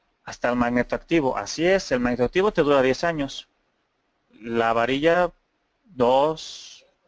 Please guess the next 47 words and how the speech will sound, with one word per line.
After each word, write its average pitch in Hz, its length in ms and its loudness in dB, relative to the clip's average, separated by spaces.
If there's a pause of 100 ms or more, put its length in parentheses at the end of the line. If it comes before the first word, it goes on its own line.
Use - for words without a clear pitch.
(200)
un 226 400 -4
año, 196 400 -2
quizás. - 840 -4 (880)
El 113 160 -10
reguilete 127 760 0
igual 131 280 0
de 139 100 -2
dos 135 240 -6
a 113 60 -10
cuatro, 156 480 -4
el 135 60 -6
magneto 127 380 -2
activo, 156 340 -6
el 120 460 -2
químico 175 440 -6
quizás 139 400 -6
ocho 156 300 -2
o - 20 -4
seis. - 460 -6 (800)
El 143 180 0
único 208 340 -4
que 208 100 -2
te 160 180 -2
da 160 120 4
la 170 140 2
garantía 143 500 0
de 156 140 2
que 143 120 -6
te 110 180 -8
dura 127 260 0
diez 160 260 -4
años 131 480 -6 (300)
es 117 220 -8
el 120 100 -2
magneto 110 420 -8
activo. 135 460 -4
Los 120 260 0
demás, 131 280 -2
si - 100 -18
te 170 120 -4
fijan, 160 500 -4
eh, 120 160 -2
jamás 131 580 -2
utilizamos 139 960 -6
la 110 140 -8
palabra 110 400 -4
garantía. 117 560 -6